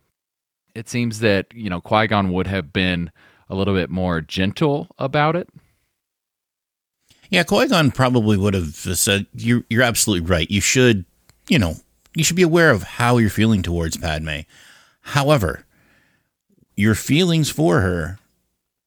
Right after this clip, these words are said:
Speaker 2: while they can guide you, may not lead you the right way. You have to, you have to be able to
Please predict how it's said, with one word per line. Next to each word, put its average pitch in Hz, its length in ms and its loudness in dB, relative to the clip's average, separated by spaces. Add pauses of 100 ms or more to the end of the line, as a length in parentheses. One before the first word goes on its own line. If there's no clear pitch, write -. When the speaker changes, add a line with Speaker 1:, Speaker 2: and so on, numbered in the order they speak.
(460)
Speaker 2:
while 127 180 2
they 135 120 2
can 147 360 2
guide 127 360 0
you, 73 280 -6 (640)
may 151 460 0
not 135 420 2
lead 113 280 0
you 113 180 0
the 95 100 0
right 95 320 -2
way. 80 320 -4
You 92 240 -8
have 120 300 -4
to, 127 360 -2 (220)
you 110 160 0
have 135 140 0
to - 80 -12
be 143 140 0
able 135 160 0
to 82 260 -2